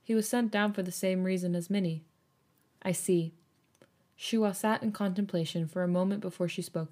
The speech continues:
again. "Are there a lot of angels who became demons from falling in love?" "Not a lot." "I knew an angel who had a similar fate," Shua muttered.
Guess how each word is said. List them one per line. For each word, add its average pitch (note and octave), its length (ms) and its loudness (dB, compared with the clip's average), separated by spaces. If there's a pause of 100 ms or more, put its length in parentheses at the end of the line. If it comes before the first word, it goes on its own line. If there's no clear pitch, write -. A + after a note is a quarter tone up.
again. D#3 220 -6 (760)
"Are G#3+ 160 4
there A3+ 160 0
a A3+ 60 0
lot F#3 240 2
of G#3+ 100 0
angels B3+ 480 -2
who G#3+ 80 0
became G3+ 380 0
demons G3 400 0
from G3 160 -4
falling F3+ 340 -2
in F3 140 2
love?" G3+ 300 -2 (1000)
"Not B3 220 2
a F#3 40 6
lot." E3 320 0 (1080)
"I C4 120 4
knew A#3+ 120 8
an F#3+ 80 4
angel F3+ 300 4
who F3+ 120 0
had E3+ 120 0
a E3+ 60 -2
similar F#3+ 400 2
fate," E3+ 500 -4
Shua F3 320 -2
muttered. E3+ 360 -2